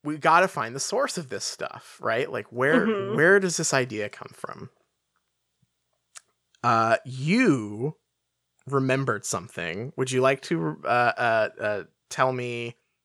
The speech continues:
Speaker 1: tell, tell the audience, you know, what, what was the, what was your first port of call here? What was your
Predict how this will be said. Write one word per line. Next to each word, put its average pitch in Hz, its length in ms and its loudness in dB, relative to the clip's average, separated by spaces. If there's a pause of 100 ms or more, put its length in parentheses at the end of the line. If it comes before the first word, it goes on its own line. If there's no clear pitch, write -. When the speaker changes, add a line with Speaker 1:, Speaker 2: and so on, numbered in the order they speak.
(140)
Speaker 1:
tell, 127 200 0
tell 160 240 0
the 147 100 0
audience, 123 480 -4
you 131 80 -4
know, 104 80 -6
what, 127 200 0
what 170 120 2
was 190 160 0
the, 196 160 2
what 175 180 4
was 175 160 4
your 151 320 6
first - 560 -4
port 127 200 2
of - 100 -12
call 95 240 -2
here? 98 180 -10
What 165 140 4
was 147 180 2
your 131 420 4